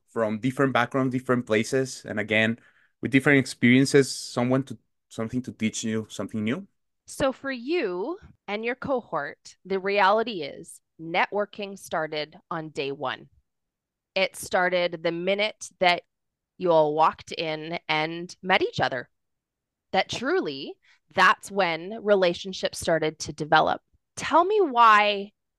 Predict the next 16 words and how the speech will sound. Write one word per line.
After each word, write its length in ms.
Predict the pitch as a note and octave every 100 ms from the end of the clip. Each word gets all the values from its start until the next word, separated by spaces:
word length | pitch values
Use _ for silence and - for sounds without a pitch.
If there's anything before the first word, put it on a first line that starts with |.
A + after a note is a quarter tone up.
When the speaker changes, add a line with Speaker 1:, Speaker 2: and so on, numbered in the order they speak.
| _
Speaker 2:
that's 300 | F#3+ F#3 -
been 200 | - F#3+
an 80 | F3
important 680 | E3 D#3+ - F#3 - E3 -
part 260 | - C#3+ -
of 120 | C#3+
your 180 | C#3 -
M 120 | C#3
B 160 | -
A. 220 | - - _ _ _ _ _ _ _ _ _ _ -
Speaker 1:
I 80 | E3
think 280 | G#3 G3+ F#3+
networking 640 | D#3+ D#3 D3 D3+ C#3+ B2+
is 120 | -
important 460 | A2+ G#2+ G2+ G#2 G2+
just 420 | A2 G2+ -